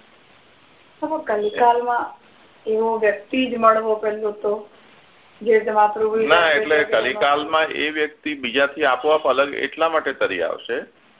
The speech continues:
Speaker 2: કેમ કે બીજા બધા છે એ
Speaker 1: સ્વાર્થી
Speaker 2: તો
Speaker 1: છે.
Speaker 2: કલીના દોષવાળા હોવાને કારણે પાદરા પડી જવાના છે.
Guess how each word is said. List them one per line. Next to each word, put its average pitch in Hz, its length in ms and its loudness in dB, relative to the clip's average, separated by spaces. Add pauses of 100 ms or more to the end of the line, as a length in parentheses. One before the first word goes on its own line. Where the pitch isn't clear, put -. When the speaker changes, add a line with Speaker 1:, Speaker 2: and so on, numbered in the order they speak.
(340)
Speaker 2:
કેમ 139 160 -4
કે 143 100 -6
બીજા 120 320 2
બધા 131 280 0
છે 135 180 -6
એ 131 520 -2
Speaker 1:
સ્વાર્થી 240 560 0
Speaker 2:
તો 143 400 2
Speaker 1:
છે. 143 80 -10
Speaker 2:
કલીના 143 380 0
દોષવાળા 143 520 2
હોવાને 139 380 0
કારણે 151 420 0
પાદરા 156 400 0
પડી 147 240 -6
જવાના 123 380 -4
છે. - 200 -20